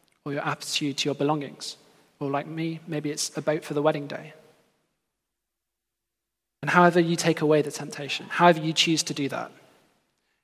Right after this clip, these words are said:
it's probably gonna look like living below your means, for a time at least. And that living below your means, that may mean no boat trip. It may mean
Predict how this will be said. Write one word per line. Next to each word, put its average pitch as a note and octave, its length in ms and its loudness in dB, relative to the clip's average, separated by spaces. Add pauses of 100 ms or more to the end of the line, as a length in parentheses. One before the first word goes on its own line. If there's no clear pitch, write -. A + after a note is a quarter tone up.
it's F3 100 -8
probably E3 260 6
gonna D#3+ 180 2
look C#3+ 380 0
like C3+ 340 -6
living C#3 520 -2 (240)
below C#3 200 -2
your C3 220 -6
means, - 520 -10 (1040)
for C3+ 80 -6
a B2+ 40 -10
time B2+ 420 -10 (160)
at C#3 100 -12
least. B2+ 360 -10 (1300)
And E3 140 0
that E3 180 2 (200)
living D#3+ 260 0
below C#3+ 160 0
your C3+ 160 -2
means, C#3 460 -10 (200)
that D#3+ 160 2
may D#3+ 180 2
mean D3 460 -2
no D3+ 240 -2
boat D3+ 200 -8
trip. - 220 -10 (640)
It D#3 100 -8
may D3+ 160 -4
mean C#3 360 -6